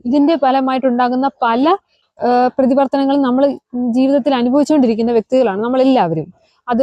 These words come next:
വെള്ളപ്പൊക്കത്തിന്റെ രൂപത്തിലായാലും, ആ, മണ്ണിടിച്ചിലിന്റെ രൂപത്തിലായാലും എല്ലാം നമ്മൾ ഒന്നല്ലെങ്കിൽ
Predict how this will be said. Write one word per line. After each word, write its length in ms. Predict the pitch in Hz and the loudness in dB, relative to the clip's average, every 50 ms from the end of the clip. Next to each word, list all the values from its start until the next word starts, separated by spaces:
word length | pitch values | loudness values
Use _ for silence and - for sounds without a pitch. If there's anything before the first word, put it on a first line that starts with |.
| - - 233 | 2 2 2
വെള്ളപ്പൊക്കത്തിന്റെ 600 | 240 233 233 233 - 233 - 233 - 262 240 254 247 | 0 0 0 0 0 -2 -4 -2 -2 0 0 2 2
രൂപത്തിലായാലും, 800 | 233 220 202 214 208 233 220 214 208 208 208 202 208 220 226 226 220 - _ _ _ _ | 0 0 0 0 0 0 0 0 0 0 0 0 0 0 -2 -2 -4 -8 _ _ _ _
ആ, 120 | 214 214 214 220 | -6 -4 -2 0
മണ്ണിടിച്ചിലിന്റെ 500 | 226 233 247 247 254 226 277 254 269 277 | 0 2 2 2 2 2 2 2 2 2
രൂപത്തിലായാലും 680 | 233 220 208 220 208 240 226 214 202 202 214 226 226 220 | 2 0 0 0 0 0 0 0 0 0 2 2 0 0
എല്ലാം 260 | 214 220 247 277 269 | 0 -2 -2 -4 -4
നമ്മൾ 220 | 254 233 240 254 254 | -4 -4 -4 -4 -4
ഒന്നല്ലെങ്കിൽ 560 | 240 240 262 294 302 269 247 247 240 269 262 | -2 -2 0 0 0 0 -2 -2 -2 -4 -4